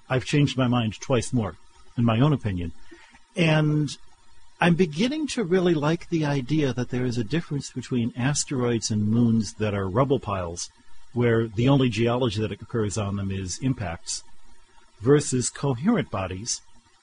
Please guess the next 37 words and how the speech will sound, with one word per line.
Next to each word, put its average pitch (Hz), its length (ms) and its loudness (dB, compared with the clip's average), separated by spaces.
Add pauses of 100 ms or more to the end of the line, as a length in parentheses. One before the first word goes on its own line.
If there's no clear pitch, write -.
that 120 180 0
are 123 100 0
big 175 240 4
enough 123 380 0
to 104 100 -6
maybe 104 260 -4
have 101 220 -6
differentiation 107 1000 -4
and 107 200 -2
melting 107 720 -4
and 104 440 -4 (300)
other 139 220 4
kinds 120 320 -2
of 104 80 -4
geological 98 580 -4
activity 104 460 -4
on 80 120 -8
them. 78 140 -12 (720)
If 190 200 2
you 233 120 0
use 226 400 -2
that 123 320 -4 (100)
as 165 240 -4
a 175 80 -2
definition, 170 640 -4 (1300)
you 143 200 2
could - 160 -4
argue 139 380 2
very 113 260 2
convincingly 113 760 -2
that 92 120 -8
there's 104 220 -4
a 104 40 -4
boundary 107 520 -2
at 92 60 -6
about, 101 340 -6 (120)
uh, 101 340 -4